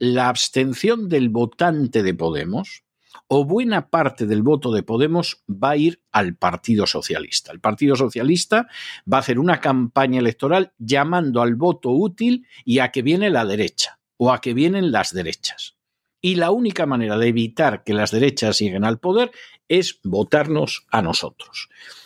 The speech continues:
Insistimos, eso puede significar que Podemos todavía se desplome más en las elecciones generales,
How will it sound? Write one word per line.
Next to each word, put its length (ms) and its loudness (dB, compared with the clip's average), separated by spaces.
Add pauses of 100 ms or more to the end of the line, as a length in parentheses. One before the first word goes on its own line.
(140)
Insistimos, 920 -2
eso 340 0
puede 320 2
significar 840 0
que 140 2
Podemos 720 0 (320)
todavía 380 2
se 120 -2
desplome 600 0
más 260 0
en 100 -2
las 160 0
elecciones 460 0
generales, 540 -2